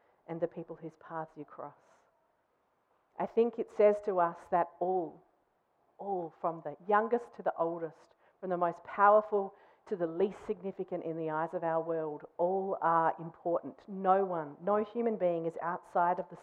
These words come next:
scope of what God is doing in Jesus. And the invitation to us is to embrace and enter into that.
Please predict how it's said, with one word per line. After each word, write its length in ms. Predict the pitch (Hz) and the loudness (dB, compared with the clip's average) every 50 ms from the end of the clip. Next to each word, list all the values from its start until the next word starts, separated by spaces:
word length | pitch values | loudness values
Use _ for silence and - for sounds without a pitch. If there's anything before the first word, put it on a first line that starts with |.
| - - | -20 -6
scope 320 | - 180 160 147 147 - - - - - - _ _ - | 0 2 2 2 2 0 -8 -16 -20 -20 -20 _ _ -14
of 100 | - - | -6 0
what 220 | 175 180 - - - | 2 2 2 2 2
God 340 | 175 170 170 175 180 175 170 - | 6 8 10 10 10 8 6 2
is 80 | 160 151 - - - | -4 -10 -12 -10 -6
doing 260 | 170 165 170 170 170 | -4 -4 -4 -4 -6
in 80 | 165 165 | -8 -8
Jesus. 400 | - 165 151 151 151 151 147 147 _ _ _ _ _ _ _ _ _ _ _ _ _ _ _ _ _ _ - | -6 -6 -6 -6 -8 -14 -20 _ _ _ _ _ _ _ _ _ _ _ _ _ _ _ _ _ _ _ -14
And 160 | 143 147 151 | -12 -10 -10
the 60 | 151 | -10
invitation 680 | - 175 170 170 - - - 208 190 208 - - 185 180 | -10 -10 -12 -12 -14 -6 -2 0 0 0 -2 -4 -10 -12
to 160 | - 180 170 | -8 -2 0
us 180 | 165 160 156 156 - 160 | 0 0 0 -2 -6 -14
is 80 | 160 - - | -18 -18 -14
to 100 | - 165 | -14 -12
embrace 540 | 156 156 151 165 160 156 151 151 - - - - | -12 -6 -2 0 0 0 0 -2 -6 -12 -16 -14
and 100 | 156 151 | -10 -10
enter 300 | 151 147 147 - 156 147 | -10 -10 -10 -12 -12 -12
into 220 | 143 143 139 - 143 | -12 -12 -14 -12 -12
that. 200 | 143 127 123 | -12 -12 -14